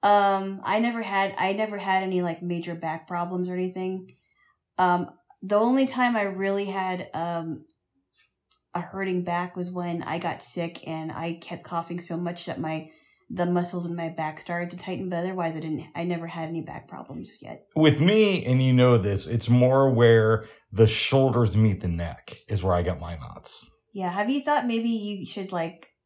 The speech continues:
Speaker 1: maybe, maybe not a chiropractor, but maybe a massage therapist?
Speaker 2: Maybe I should.
Speaker 1: Yeah.
Speaker 2: That might be a good idea.
Speaker 1: Yeah.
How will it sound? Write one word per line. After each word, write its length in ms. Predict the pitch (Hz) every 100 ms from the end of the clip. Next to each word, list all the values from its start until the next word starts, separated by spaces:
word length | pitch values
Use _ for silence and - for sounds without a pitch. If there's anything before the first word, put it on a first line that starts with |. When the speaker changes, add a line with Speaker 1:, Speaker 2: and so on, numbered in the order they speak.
| _ _ _ _ -
Speaker 1:
maybe, 320 | 190 185 220
maybe 300 | 190 196 247
not 220 | 269 254 202
a 40 |
chiropractor, 680 | - 175 180 180 165 160 165
but 120 | 156
maybe 340 | 170 180 190
a 120 | 180 -
massage 440 | 165 165 160 156 -
therapist? 500 | 151 165 233 240 98
Speaker 2:
Maybe 260 | 117 110
I 80 | 87
should. 300 | - - - - _ _ -
Speaker 1:
Yeah. 240 | - - - _ _ _ -
Speaker 2:
That 120 | 101
might 160 | 98 87
be 80 |
a 80 | 85
good 120 | 82
idea. 420 | 76 69 73 - - _ _ _
Speaker 1:
Yeah. 260 | - -